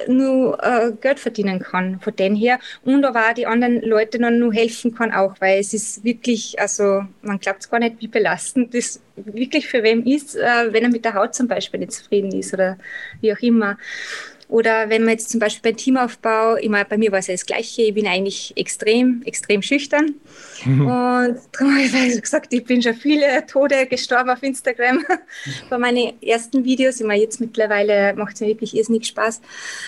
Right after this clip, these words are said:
Speaker 1: Ähm, und es ist total schön, wenn man das bei wem anderen dann auch sieht, wie wer aus sich herauskommt und wie man sich dadurch auch verändert, selbstbewusster wird. Ja, einfach aus einem Trott rauskommt, würde ich jetzt einmal sagen.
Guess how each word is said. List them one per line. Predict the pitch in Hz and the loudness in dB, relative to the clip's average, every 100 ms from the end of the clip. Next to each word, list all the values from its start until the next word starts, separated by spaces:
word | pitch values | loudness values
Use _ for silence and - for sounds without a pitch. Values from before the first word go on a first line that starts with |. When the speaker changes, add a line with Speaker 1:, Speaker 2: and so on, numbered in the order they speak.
| - - | -6 -2
Speaker 1:
Ähm, | 214 214 214 214 220 226 - | 2 2 2 2 2 0 0
und | 233 233 233 233 | 0 2 2 2
es | 233 | -2
ist | 233 | -2
total | 254 226 220 | -2 0 0
schön, | 233 240 254 262 | 0 0 2 4
wenn | 247 | 4
man | 233 226 | 2 2
das | 226 - | 0 0
bei | 220 | 0
wem | 220 214 | 2 0
anderen | 214 226 | 0 0
dann | 214 | 0
auch | - 220 | -2 -4
sieht, | - 254 - | -2 -2 0
wie | 233 240 233 | 2 2 2
wer | 214 214 202 | 2 2 0
aus | 208 - - - - | -2 -6 -8 -10 -6
sich | - 226 | -4 -2
herauskommt | 226 190 220 - - 294 294 277 | 0 0 0 -2 -2 2 2 2
und | - 240 247 240 | 0 0 2 2
wie | 247 | 2
man | 233 | 0
sich | 233 | 0
dadurch | 214 226 - | 0 0 -2
auch | - | -10
verändert, | - 247 254 247 233 233 | -4 0 0 2 2 0
selbstbewusster | - 233 226 - 233 226 226 233 220 | -2 -2 -2 0 2 2 2 -2 2
wird. | 226 226 226 - - - - | 2 2 -2 -10 -16 -12 -2
Ja, | 233 240 - - _ - - | 2 2 -2 -10 _ -8 -4
einfach | 226 226 233 226 226 - - - - | -2 0 0 0 -4 -14 -16 -20 -8
aus | - 220 | -4 -2
einem | 220 | 0
Trott | 208 240 - | 0 -2 -2
rauskommt, | 202 185 - 208 196 | -2 -2 -2 -2 0
würde | 208 | 0
ich | 196 | 0
jetzt | - | -4
einmal | 190 170 | -4 -4
sagen. | - 165 165 | -4 -6 -6